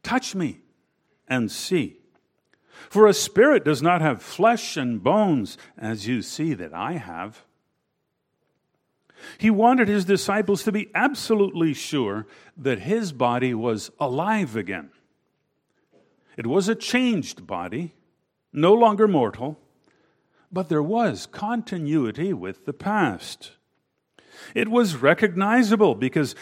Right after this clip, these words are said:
His crucifixion left scars on His hands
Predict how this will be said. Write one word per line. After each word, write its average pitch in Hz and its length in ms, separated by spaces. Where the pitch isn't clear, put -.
His 190 220
crucifixion 202 760
left 180 200
scars 220 840
on 143 100
His 127 180
hands 185 680